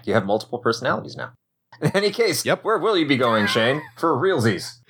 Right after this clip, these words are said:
Speaker 2: Uh, I, I'm, so, I mean, some of that might actually not be too far off, but we're,
Speaker 1: Oh.
Speaker 2: we're actually gonna be doing s-, sort of a, a Scandinavian tour. Um,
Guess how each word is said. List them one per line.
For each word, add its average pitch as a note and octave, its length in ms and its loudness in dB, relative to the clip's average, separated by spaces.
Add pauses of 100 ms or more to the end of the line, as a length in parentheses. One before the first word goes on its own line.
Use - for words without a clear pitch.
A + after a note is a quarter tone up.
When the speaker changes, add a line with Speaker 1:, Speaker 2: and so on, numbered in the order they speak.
(560)
Speaker 2:
Uh, C3+ 640 2 (680)
I, F#3 340 2
I'm, C3+ 200 0
so, F3 320 0
I D3+ 80 2
mean, C#3+ 360 0 (360)
some - 220 -2
of A2 80 2
that E2+ 200 2
might F2+ 220 2
actually F2+ 340 0
not E2+ 160 -4
be D2 100 -4
too F2+ 180 -6
far - 240 -2
off, D2+ 140 -2
but F#2 220 0 (220)
we're, B2+ 160 2
Speaker 1:
Oh. F#3 180 2
Speaker 2:
we're C3+ 180 2
actually B2+ 320 0
gonna A#2 160 2
be G#2+ 120 2
doing G#2 240 2
s-, - 180 -8 (160)
sort G#2 200 0
of F2 80 -2
a, D#2+ 520 0
a C#2+ 40 -6
Scandinavian F2 1000 0
tour. D2+ 760 -4
Um, D#2+ 380 -2